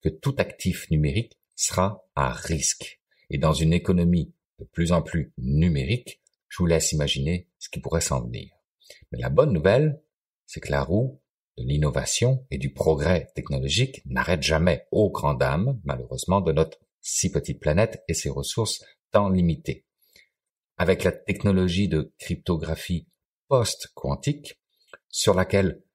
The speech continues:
l'Institut national des normes et de la technologie, le nist, du gouvernement américain planche, en essayant de devancer le problème à travers un processus minutieux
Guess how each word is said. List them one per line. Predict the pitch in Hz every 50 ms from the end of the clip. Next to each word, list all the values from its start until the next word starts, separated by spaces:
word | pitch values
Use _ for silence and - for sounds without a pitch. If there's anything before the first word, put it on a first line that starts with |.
| _ _ _ -
l'Institut | - 90 101 92 - - 92 - - - 87
national | 80 78 - - 82 80 80 80 73
des | 76 73
normes | 76 82 82 80 76 73 71 64 - _ - 71 69 - -
et | 104 104
de | 82 90
la | 80 80 78
technologie, | - - 69 - 76 73 71 73 71 71 87 82
le | 73 67 60
nist, | 64 85 95 87 - - - - - - - - -
du | 73 71 82 92
gouvernement | 82 87 80 82 80 80 80 82 80
américain | 78 78 76 71 71 71 - - 80 76
planche, | - - 117 135 143 135 - - - - _ _ - - - _ _
en | - 78 82 90 98
essayant | 101 95 - - 90 87 85 90 87 - - _ _ -
de | 69 69
devancer | 67 76 87 78 78 78 - - 76
le | -
problème | - - 82 80 92 107 113 107
à | 92
travers | - - 80 73 87 82 78
un | 73
processus | - - 76 - - - - - 82 - -
minutieux | 80 76 71 - - - - 190 196 208 202